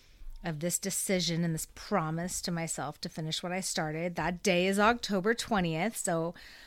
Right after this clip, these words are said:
I'll be back after or around that time to share all my takeaways and celebrate my accomplishment. And come,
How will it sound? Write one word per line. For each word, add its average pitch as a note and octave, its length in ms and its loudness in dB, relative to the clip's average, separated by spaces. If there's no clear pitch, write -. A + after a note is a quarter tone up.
I'll F#3 120 4
be A3 120 6
back F3+ 500 2
after E3 440 -4
or E3+ 400 -2
around E3+ 300 0
that F3 220 -2
time E3 420 -2
to F#3+ 60 -6
share D#3+ 280 -2
all D#3+ 120 -4
my F3 140 -2
takeaways E3+ 520 -4
and E3 160 -4
celebrate E3+ 500 -2
my F3+ 160 -2
accomplishment. F3+ 680 -4
And A3+ 180 4
come, F4 380 4